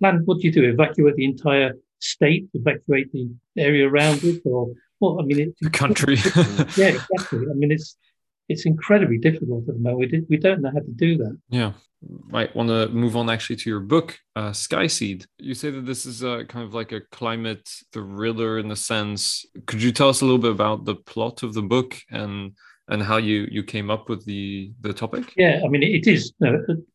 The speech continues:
Speaker 1: although climate change is a big part of it, it's, it's a thriller. It's a good story, I hope. I mean, that's the main, that's the main reason for reading it, although it does carry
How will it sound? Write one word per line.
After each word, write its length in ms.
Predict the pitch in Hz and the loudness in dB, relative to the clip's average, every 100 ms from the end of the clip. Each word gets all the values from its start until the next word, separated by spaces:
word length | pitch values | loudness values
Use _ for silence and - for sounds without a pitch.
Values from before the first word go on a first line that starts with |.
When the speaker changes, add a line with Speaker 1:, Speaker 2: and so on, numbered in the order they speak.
| - | 0
Speaker 1:
although 360 | 151 180 160 165 _ - | 4 8 6 4 _ -2
climate 520 | 165 151 139 127 160 - - | 4 4 4 0 -4 -14 -2
change 420 | 170 131 123 113 - - | 2 2 2 -4 -6 -8
is 100 | 120 | -6
a 60 | |
big 240 | 113 120 - | -2 -2 0
part 280 | 143 139 - | 0 0 -2
of 80 | 92 | -8
it, 140 | 120 | -8
it's, 260 | - 117 - _ | -10 -12 -16 _
it's 320 | 208 156 185 151 | -6 -6 -4 -6
a 80 | - - | -6 2
thriller. 300 | 180 135 101 | 4 4 2
It's 160 | 117 - | -4 -2
a 20 | |
good 240 | 117 156 | 2 2
story, 480 | - - 156 127 98 110 | 0 2 4 4 0 -6
I 80 | 120 | -4
hope. 180 | 123 107 | -2 -4
I 420 | - _ - _ | -8 _ -20 _
mean, 80 | 147 | 0
that's 160 | 147 156 | 0 0
the 80 | 131 | 0
main, 260 | 127 117 120 160 - - | 0 0 -4 -8 -6 0
that's 220 | 170 - _ | 0 -2 _
the 40 | 156 | 4
main 240 | 156 160 | 6 6
reason 280 | 139 123 120 | 4 2 0
for 100 | 123 | 0
reading 380 | 123 147 117 104 | 4 2 2 -4
it, 80 | 110 | -2
although 240 | 120 131 | 0 2
it 140 | 127 127 | 2 2
does 160 | 147 | 0
carry 440 | - 139 120 117 | 0 0 2 0